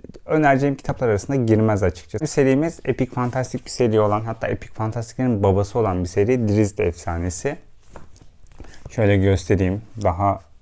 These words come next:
iyi görün. Arkadaşlar, bu seri Epic Fantastic'e eğer yeni girmek istiyorsanız da okuyabilirsiniz. Çok güzel. Bayağı hani hem siyasetle ilgili hem içerisinde macera var, bir sürü şey var.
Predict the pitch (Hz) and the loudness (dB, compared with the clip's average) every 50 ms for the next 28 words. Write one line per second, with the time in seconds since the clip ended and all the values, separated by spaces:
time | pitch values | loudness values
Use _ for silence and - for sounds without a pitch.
0 | - 117 98 90 87 87 90 90 87 92 110 113 - - _ - - - _ _ | -10 -4 -2 -2 -2 0 0 -2 -2 -2 -4 -8 -12 -18 _ -20 -20 -20 _ _
1 | - - _ - - - - - - - - - - - - - 135 - 170 160 | -20 -20 _ -20 -20 -20 -20 -20 -18 -16 -16 -16 -16 -4 0 2 2 2 2 0
2 | - 175 147 135 123 117 131 - - - 143 120 123 123 127 - - - - - | 0 0 0 2 4 4 4 2 4 4 4 6 6 4 2 0 -4 -10 -18 -20
3 | _ - _ _ - 127 - - 139 127 - - 123 117 120 113 - 131 123 - | _ -20 _ _ 4 4 4 4 0 -6 -4 -2 -2 -2 0 0 -2 -4 -4 -4
4 | - - 139 139 131 - 123 127 131 139 135 127 127 120 113 110 113 123 131 127 | -2 2 2 2 4 2 2 2 2 2 0 0 0 2 4 6 6 6 8 6
5 | 127 120 127 127 117 - - - 131 123 - 135 131 127 131 123 117 110 - - | 6 6 6 4 0 -2 -2 -2 -2 -2 0 -2 -2 0 0 0 -2 -2 0 0
6 | 110 104 110 110 104 - 127 127 - - - - 110 - - 107 98 101 98 104 | 0 0 0 -2 -4 -4 -6 -6 -8 -6 -6 -6 -6 -4 -4 -4 0 2 2 2
7 | 104 101 101 98 101 107 107 107 101 110 110 107 104 - - - - - - 110 | 2 2 2 2 4 4 2 2 0 0 -2 -2 -4 -6 -12 -20 -20 -4 0 2
8 | 110 110 - - 110 101 98 98 - 110 107 - 123 113 107 113 113 113 113 104 | 2 2 2 2 2 2 2 2 0 -2 0 2 2 4 4 4 2 2 0 0
9 | 104 107 104 101 - 110 98 - 117 110 104 98 98 98 98 104 104 110 110 113 | 0 0 0 0 0 -2 -2 -2 -2 -2 0 0 0 0 0 0 0 0 0 0
10 | 113 113 113 113 117 113 113 - 117 101 - - 101 95 90 101 123 139 | 0 0 0 0 0 0 -2 -4 -6 -6 -2 -2 0 0 2 0 0 -2